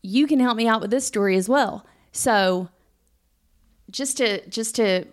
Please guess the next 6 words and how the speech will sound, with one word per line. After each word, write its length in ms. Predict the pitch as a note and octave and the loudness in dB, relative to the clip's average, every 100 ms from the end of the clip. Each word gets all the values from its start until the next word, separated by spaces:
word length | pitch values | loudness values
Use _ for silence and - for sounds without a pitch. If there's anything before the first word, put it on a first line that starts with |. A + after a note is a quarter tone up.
| _ _ _ | _ _ _
fill 180 | B3 B3+ | 0 2
everybody 500 | A#3+ A3+ G#3 G3 F3 | 2 2 0 0 -2
in, 220 | D#3 E3 - _ - | -4 -6 -12 _ -12
Christy 360 | - C4 D4 C#4 | -8 -4 0 0
and 140 | A#3+ | 2
I 340 | G#3 G3 G3 | 2 2 0